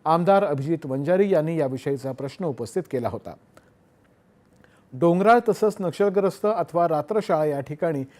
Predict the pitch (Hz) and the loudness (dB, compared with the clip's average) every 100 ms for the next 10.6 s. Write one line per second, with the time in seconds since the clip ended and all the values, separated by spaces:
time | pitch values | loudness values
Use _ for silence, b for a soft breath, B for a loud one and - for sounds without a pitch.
0 | b 143 175 151 151 170 185 185 175 180 | b -2 0 2 0 2 0 0 -2 -4
1 | 175 180 151 160 156 156 160 160 147 135 | -2 -4 -2 -2 -2 -2 -4 -4 -4 -2
2 | 143 143 131 139 135 165 151 123 131 110 | -4 -4 -4 -4 -4 -2 -2 -4 -8 -8
3 | 135 131 131 147 165 117 107 98 90 _ | -10 -8 -8 -6 -6 -8 -10 -12 -14 _
4 | b b b b - 151 - 175 170 156 | b b b b 2 2 2 -2 0 -2
5 | 160 151 165 170 180 139 123 b b b | -2 -2 -4 -2 -2 -4 -6 b b b
6 | 156 185 208 240 214 - 190 202 196 190 | 4 6 6 4 0 0 -4 -2 -4 -4
7 | 165 180 180 170 139 156 147 143 135 143 | -4 -4 -4 -4 -2 0 0 -2 -4 -4
8 | 131 160 147 117 - b b 170 160 185 | -4 -4 -4 -8 -10 b b -4 2 2
9 | 151 147 185 170 202 214 170 160 160 156 | 2 0 0 -4 0 0 0 -2 -4 -4
10 | 143 139 147 165 113 143 | -2 -2 -2 -2 -2 -6